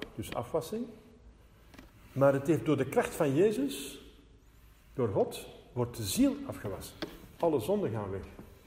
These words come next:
En wel, zo is het ook met allerlei sacrament, maar wij zijn dan meer gewoon van aan een consecratie te denken.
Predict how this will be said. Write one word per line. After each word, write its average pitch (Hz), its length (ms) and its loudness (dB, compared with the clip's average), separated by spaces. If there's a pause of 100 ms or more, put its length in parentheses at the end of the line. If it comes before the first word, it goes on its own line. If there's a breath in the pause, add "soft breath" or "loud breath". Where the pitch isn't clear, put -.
(1700 loud breath)
En 139 140 2
wel, 233 140 12
zo 208 120 4
is 190 100 4
het 151 100 4
ook 165 120 4
met 156 160 2
allerlei 127 300 6
sacrament, 131 640 2
maar 143 220 4
wij 139 160 4
zijn 170 320 4
dan 139 200 2
meer 185 180 6
gewoon 170 380 2
van 139 200 0
aan 131 140 2
een 123 140 -4
consecratie 139 680 0
te 120 140 0
denken. 95 300 -6